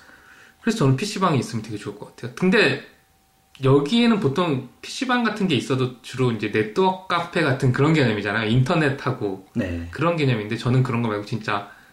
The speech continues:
Speaker 1: 게임에 특화되어 있는
Speaker 2: 음.
Speaker 1: 사람들이 오롯이 모여서 진짜 게임을 딱 즐기고 갈 수 있는
Speaker 2: 네.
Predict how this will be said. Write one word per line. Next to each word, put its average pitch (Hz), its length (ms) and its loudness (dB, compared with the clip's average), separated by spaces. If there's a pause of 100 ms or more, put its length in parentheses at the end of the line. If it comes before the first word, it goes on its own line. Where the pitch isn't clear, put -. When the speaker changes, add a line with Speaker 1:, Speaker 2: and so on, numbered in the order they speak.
(240)
Speaker 1:
게임에 196 380 4
특화되어 113 380 0
있는 101 180 -2 (520)
Speaker 2:
음. 104 360 0
Speaker 1:
사람들이 185 380 2
오롯이 135 360 4
모여서 117 360 2
진짜 117 360 -4
게임을 202 580 4 (180)
딱 - 340 -6 (280)
즐기고 123 380 -4
갈 110 140 -4
수 - 160 -10
있는 98 500 -8 (300)
Speaker 2:
네. 87 500 -6